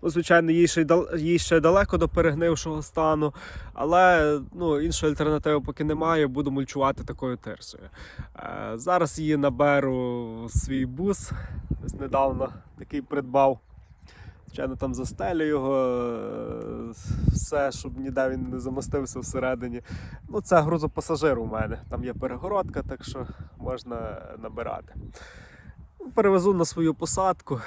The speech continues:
і замульчую. Тирси я привіз сюди багато, ось так дві фури завіз. Потрібно буде в майбутньому для цієї ділянки. Там і торф далі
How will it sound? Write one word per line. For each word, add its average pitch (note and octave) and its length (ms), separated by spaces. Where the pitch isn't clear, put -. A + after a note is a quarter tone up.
і C3+ 360
замульчую. B2 760
Тирси D3+ 300
я C3 100
привіз C#3+ 360
сюди B2 300
багато, D#3 560
ось C3+ 280
так A#2 180
дві A#2+ 220
фури E3+ 320
завіз. C3+ 500
Потрібно B2+ 400
буде B2+ 220
в B2 40
майбутньому C3 600
для B2 140
цієї B2+ 460
ділянки. B2+ 600
Там A#2 180
і A#2 40
торф F3 320
далі C#3+ 260